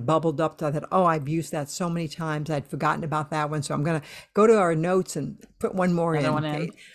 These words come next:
Speaker 2: Okay.
Speaker 1: <laughs>
Speaker 2: Awesome. Um, and then also, if you are looking for, um, advertising opportunities, Mom and me are actively seeking out,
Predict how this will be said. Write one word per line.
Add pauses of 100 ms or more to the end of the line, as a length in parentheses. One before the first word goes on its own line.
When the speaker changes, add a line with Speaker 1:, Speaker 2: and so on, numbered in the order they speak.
(140)
Speaker 2:
Okay.
Speaker 1:
<laughs> (680)
Speaker 2:
Awesome. (400)
Um,
and
then
also,
if
you
are
looking
for, (300)
um,
advertising (120)
opportunities,
Mom
and
me
are
actively
seeking
out,